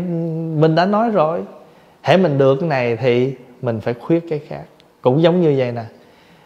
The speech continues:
hễ Pháp Hòa mà xách giỏ đi về hoài thì mấy vị vui, nhưng mà nhà em không có em. <laughs> Nhà em loạn. <laughs> Bây giờ làm gì? Mình đâu thể nào mà mình trọn vẹn được, phải không?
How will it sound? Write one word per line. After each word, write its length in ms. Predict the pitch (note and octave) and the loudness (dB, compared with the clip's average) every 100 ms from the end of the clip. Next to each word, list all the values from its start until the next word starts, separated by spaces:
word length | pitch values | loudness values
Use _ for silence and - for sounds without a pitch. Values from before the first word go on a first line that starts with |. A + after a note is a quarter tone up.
| _ | _
hễ 220 | A#2+ C#3+ | 2 2
Pháp 120 | D3+ | 4
Hòa 300 | F3+ D3+ B2+ | 2 4 4
mà 120 | B2 | 2
xách 180 | - F3 F3 | 0 -2 0
giỏ 280 | B2+ B2 E3+ | 0 2 4
đi 180 | D3+ | 2
về 260 | C3+ B2 A#2+ | 2 2 2
hoài 320 | B2 A#2+ A#2 | 2 0 0
thì 120 | B2 | -2
mấy 180 | B2 D3 | -2 -2
vị 180 | D#3+ B2+ | 0 0
vui, 360 | C#3+ D#3 D#3+ D#3 - - - _ _ _ | 0 0 0 -4 -10 -20 -20 _ _ _
nhưng 180 | D#3 D#3+ | 0 0
mà 80 | C#3 | 0
nhà 320 | C3+ C3 C3+ | 0 0 0
em 240 | D3 D#3 | 0 -2
không 160 | D#3 D#3+ | -2 -2
có 100 | F3+ | 0
em. 280 | E3 D3+ E3 C3+ F#3 - - - - - - - - - - - - - | 2 0 0 0 0 -2 -6 -6 2 2 0 -8 -2 -2 -2 -10 -10 -4
<laughs> 0 | |
Nhà 260 | E3 D3 C#3+ | 0 2 2
em 140 | D3 | 2
loạn. 360 | E3+ D3 B2 C3+ F3 - | 4 4 4 4 2 2
<laughs> 0 | A#3+ - - - - G3 - - - - - - - - - G#3 - - - - - - - - - - | 2 2 -4 -2 0 0 0 -2 -2 -2 -2 -2 -6 -8 -4 -6 -8 -12 -10 -10 -14 -10 -10 -8 -10 2
Bây 100 | F#3+ | 6
giờ 140 | F3+ | 8
làm 300 | E3+ D#3+ F3+ | 8 6 4
gì? 180 | G#3 E3+ - - | 4 2 0 -4
Mình 220 | E3 F3 F3 | 2 2 4
đâu 200 | G3 G3+ | 4 4
thể 240 | F3 F#3 | 2 0
nào 300 | A#3 E3+ E3 | 2 2 2
mà 100 | E3 | 2
mình 220 | D#3 D#3+ D3+ | 2 2 4
trọn 260 | C#3+ E3+ | 4 4
vẹn 280 | E3+ C#3+ F3 | 4 4 4
được, 120 | E3+ E3+ | 0 2
phải 120 | G#3 | 2
không? 220 | G#3+ F3+ | 2 0